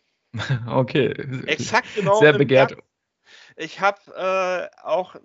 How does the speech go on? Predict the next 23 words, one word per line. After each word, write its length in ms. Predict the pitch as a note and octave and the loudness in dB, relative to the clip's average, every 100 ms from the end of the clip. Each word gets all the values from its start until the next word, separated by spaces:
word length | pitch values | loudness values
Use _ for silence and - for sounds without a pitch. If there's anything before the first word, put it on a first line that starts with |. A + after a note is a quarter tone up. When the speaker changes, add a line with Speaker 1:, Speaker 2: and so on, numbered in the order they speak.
| - | -20
Speaker 2:
das 420 | D3 C#3 C#3 - | -14 -12 -12 -2
war, 240 | D3+ E3 D3+ | 2 2 0
bevor 240 | C3+ F3+ | -6 -10
ich 60 | D#3 | -8
meine 160 | D#3+ | -14
Berufsausbildung 520 | F#3 A3 G3+ G#3+ G#3 | -14 -14 -14 -10 -10
angefangen 400 | F3+ G3 - G3 | -10 -12 -8 -6
hab 120 | F#3 - | -6 -10
zum 100 | D#3 | -8
Fachlageristen, 840 | F3 D#3+ D3 C#3 G3 - A3+ A3+ _ _ - - - _ | -8 -6 -8 -6 -10 -10 -16 -18 _ _ -20 -20 -20 _
ähm, 720 | E3+ E3+ E3+ E3+ E3 E3 E3 _ _ _ _ _ _ _ _ _ _ _ | 2 2 4 2 -2 -8 -12 _ _ _ _ _ _ _ _ _ _ _
das 220 | - C3+ - | -14 -6 -4
war 160 | C#4+ | -2
tatsächlich 500 | G3+ D#3 D3+ - D#3 | -4 -8 -12 -14 -8
da 200 | D3 E3 | -4 -4
im, 340 | - D#3+ E3 C#3 | -4 -10 -14 -14
im, 220 | D3+ E3 | -14 -14
im 180 | E3 E3 | -14 -10
zentralen 500 | E3+ - D#3 E3 E3+ | -10 -2 0 0 0
Lager, 380 | B3 B3+ C#3 | -2 0 -2
da 180 | A#2 A2+ | -4 -8
in 160 | A2+ B2 | -8 -2
der, 400 | A#2+ A#2 A#2 | 2 4 2